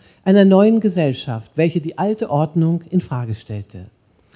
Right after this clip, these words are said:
Nietzsches Umwertung der Werte und Ibsens Entlarvung der Lebenslüge, auf der die bürgerliche Gesellschaft beruhte,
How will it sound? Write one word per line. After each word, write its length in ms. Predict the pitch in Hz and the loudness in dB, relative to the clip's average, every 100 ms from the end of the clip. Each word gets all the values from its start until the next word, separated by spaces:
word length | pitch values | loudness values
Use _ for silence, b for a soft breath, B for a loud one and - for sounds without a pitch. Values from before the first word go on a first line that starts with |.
| b b b b | b b b b
Nietzsches 640 | - 269 285 - 285 285 - | 4 4 4 -2 -4 -4 -8
Umwertung 760 | - 277 277 226 220 220 220 214 | 6 8 8 6 2 2 2 4
der 220 | 202 156 | 2 2
Werte 500 | 156 156 - 175 170 | 0 -2 -2 -2 0
und 220 | 165 170 | 0 0
Ibsens 520 | 262 - - 233 220 | -4 -4 -2 0 2
Entlarvung 640 | - 180 185 170 175 185 175 | 0 -2 0 0 0 -2 2
der 140 | 160 | 2
Lebenslüge, 840 | 147 220 233 202 - 202 190 185 185 B B | 4 4 2 0 2 2 4 2 0 B B
auf 140 | 175 | -2
der 120 | - 208 | 2 2
die 80 | |
bürgerliche 500 | 196 233 254 240 226 | 4 4 4 2 0
Gesellschaft 580 | 208 160 160 165 190 165 | -2 0 2 0 0 0
beruhte, 500 | 185 147 175 175 175 | -2 0 -2 -2 -6